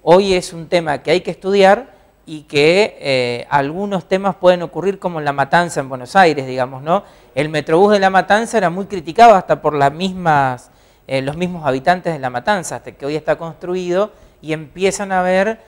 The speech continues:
las grandes posibilidades que tiene ese sistema, ¿no?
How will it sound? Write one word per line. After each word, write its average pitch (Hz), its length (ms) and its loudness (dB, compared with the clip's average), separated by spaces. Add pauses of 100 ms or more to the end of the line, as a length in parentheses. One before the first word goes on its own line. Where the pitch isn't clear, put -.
(160)
las 151 280 -2
grandes 185 340 2
posibilidades 170 880 0
que 165 120 -12
tiene 160 280 -10
ese 143 160 -14
sistema, 143 480 -6
¿no? 147 160 -20